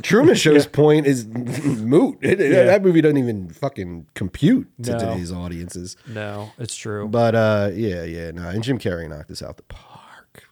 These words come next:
Speaker 2: No, for sure, for
Speaker 1: He,
Speaker 2: sure.
Speaker 1: and I love Kate Winslet. Kate Winslet is one of the best actresses of this generation,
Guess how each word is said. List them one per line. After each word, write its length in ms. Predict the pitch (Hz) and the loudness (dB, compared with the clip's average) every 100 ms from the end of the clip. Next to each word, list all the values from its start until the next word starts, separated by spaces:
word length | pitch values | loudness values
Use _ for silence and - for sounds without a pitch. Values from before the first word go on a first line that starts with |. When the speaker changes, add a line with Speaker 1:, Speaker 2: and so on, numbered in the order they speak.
| - | -8
Speaker 2:
No, 220 | 196 110 | -6 -6
for 140 | - | -12
sure, 380 | 107 123 104 95 - | -12 -10 -10 -12 -4
for 100 | - | -4
Speaker 1:
He, 60 | 104 | -4
Speaker 2:
sure. 260 | 110 - - | -8 -12 -12
Speaker 1:
and 280 | 78 107 | -4 -2
I 80 | 107 | 0
love 300 | 101 113 117 | 0 0 0
Kate 220 | - 120 | 0 -2
Winslet. 480 | 104 117 113 110 110 | 0 -4 -4 -4 -4
Kate 200 | - 147 | -2 -2
Winslet 400 | 110 113 104 107 | -2 -4 -4 -6
is 100 | 95 | -6
one 120 | 92 | -8
of 80 | 90 | -10
the 60 | 82 | -12
best 460 | - 98 95 - | -14 -12 -10 -10
actresses 640 | - 82 85 - - 80 78 | -12 -14 -14 -16 -14 -14 -14
of 120 | 76 | -16
this 180 | 76 - | -18 -16
generation, 800 | 71 73 76 67 73 - 80 | -16 -14 -16 -14 -14 -12 -12